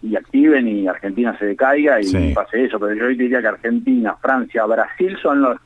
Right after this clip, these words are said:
Speaker 1: como el, el, el trinomio que va
Speaker 2: Ah, mira.
Speaker 1: adelante con,
Speaker 2: Sí.
Speaker 1: con un Inglaterra y un Bélgica ahí atrás, eh, pidiendo permiso, y Alemania, que para mí, por una cuestión de debilidad, que no debería tenerla, pero me pasa,
Speaker 2: Ujú.
Speaker 1: eh, y por una cuestión de,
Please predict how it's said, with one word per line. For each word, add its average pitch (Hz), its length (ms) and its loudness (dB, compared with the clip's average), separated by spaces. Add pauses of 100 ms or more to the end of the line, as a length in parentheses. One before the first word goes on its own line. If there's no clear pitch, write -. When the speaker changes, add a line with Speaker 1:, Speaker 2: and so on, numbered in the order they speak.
(120)
Speaker 1:
como 113 420 0
el, 113 140 -2
el, 113 240 -2
el 117 180 -4
trinomio 143 680 2
que 117 120 -2
va 120 460 2
Speaker 2:
Ah, 156 160 0
mira. 98 320 4
Speaker 1:
adelante 156 560 2
con, 117 240 2
Speaker 2:
Sí. 120 120 0 (720)
Speaker 1:
con 117 160 0
un 139 140 2
Inglaterra 143 540 2
y 147 60 0
un 139 140 4
Bélgica 143 440 0
ahí 135 140 4
atrás, 139 440 2 (100)
eh, 117 400 2
pidiendo 135 320 2
permiso, 170 480 2
y 120 100 4
Alemania, 135 680 0
que 113 80 -4
para 113 220 0
mí, 139 300 4
por 113 160 -4
una 117 100 -2
cuestión 117 380 -2
de 113 100 4
debilidad, 123 800 2
que 101 120 -6
no 110 120 0
debería 110 320 2
tenerla, 131 480 2
pero 107 180 -2
me 104 140 -4
pasa, 147 380 0
Speaker 2:
Ujú. 98 420 2
Speaker 1:
eh, 110 120 0
y 120 100 -2
por 113 160 2
una 127 120 2
cuestión 127 400 0
de, 104 760 0